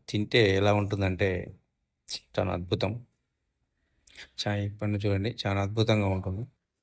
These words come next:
ఇది మన ఆర్గానిక్ అనే చెప్పాలి, ఎందుకంటే మనం మన వ్యవసాయ భూముల్లో పెంచుకుంటున్నాం.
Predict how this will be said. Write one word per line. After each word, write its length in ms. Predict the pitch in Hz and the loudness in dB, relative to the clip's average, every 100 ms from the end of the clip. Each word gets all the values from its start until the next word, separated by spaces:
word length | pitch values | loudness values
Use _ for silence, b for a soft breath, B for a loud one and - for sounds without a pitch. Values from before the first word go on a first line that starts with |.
| _ _ | _ _
ఇది 240 | 104 101 107 | -2 2 4
మన 180 | 104 101 95 95 | 4 2 2 2
ఆర్గానిక్ 480 | 101 107 113 110 107 | 2 4 4 4 2
అనే 120 | 107 | 2
చెప్పాలి, 460 | 98 95 98 92 - | 0 0 0 -2 -4
ఎందుకంటే 420 | 104 101 107 107 | -2 0 0 2
మనం 260 | 104 98 92 98 120 b b b - | 2 0 -2 -6 -12 b b b -4
మన 120 | 95 95 92 87 87 _ _ - | 0 0 0 -4 -8 _ _ -4
వ్యవసాయ 320 | 101 104 117 107 | 0 6 8 8
భూముల్లో 380 | 107 107 104 101 | 6 2 2 0
పెంచుకుంటున్నాం. 680 | 101 98 - 98 95 98 | 0 -2 -2 -2 0 -2